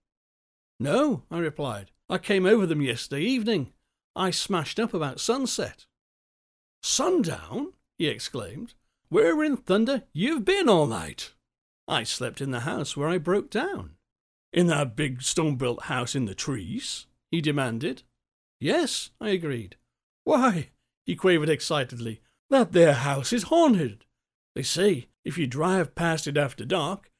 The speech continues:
you can't tell which side of the road the big white stone is on." "I couldn't tell even before sunset," I said. "There,"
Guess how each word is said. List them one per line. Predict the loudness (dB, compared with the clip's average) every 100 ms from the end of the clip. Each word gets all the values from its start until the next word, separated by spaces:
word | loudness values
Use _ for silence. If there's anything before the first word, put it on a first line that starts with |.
| _ -10
you | -6
can't | 0 0 0
tell | 2 2 4
which | 2 -2
side | 0 2 2
of | 2
the | 2
road | 4 4 0
the | -4
big | 2 2 2
white | -2 0 -2
stone | 0 2 4
is | 4 2
on." | -4 -8 -20 _ _ _ _
"I | -4 -2
couldn't | 0 -2 -2 -2
tell | 0 2
even | 2 0 0
before | -2 -2 -2 -2
sunset," | -2 0 0 0 -2 -8 -20 _
I | -10 -8
said. | -10 -10 -14 _ _ _ _ _ _ _ -10
"There," | -2 0 0 -2 -8